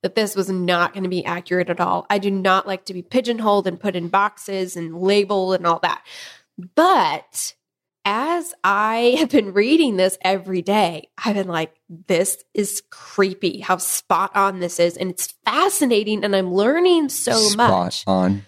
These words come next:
Speaker 2: Is that, like, a play on words?
Speaker 1: No, no. But <laughs> as I told Jesse about this, he was like, 'Cause it'll say, you know, "You should be feeling really energetic today," or, "You should be feeling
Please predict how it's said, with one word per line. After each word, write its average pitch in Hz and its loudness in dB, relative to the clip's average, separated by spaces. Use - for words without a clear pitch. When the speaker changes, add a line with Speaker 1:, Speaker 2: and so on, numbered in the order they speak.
Speaker 2:
Is 87 -4
that, 85 2
like, - -12
a - -12
play 90 0
on 90 2
words? 90 -4
Speaker 1:
No, 226 -4
no. 220 -4
But 196 2
<laughs> - -6
as 233 0
I 220 0
told 220 2
Jesse 240 0
about 196 -2
this, 190 -8
he 220 -2
was 202 -6
like, 208 -2
'Cause 269 0
it'll 302 0
say, 233 2
you 214 -6
know, 202 -6
"You 277 4
should 320 0
be 311 4
feeling 302 0
really 320 2
energetic 349 2
today," 208 -2
or, 254 4
"You 202 -2
should 196 0
be 220 -2
feeling 214 0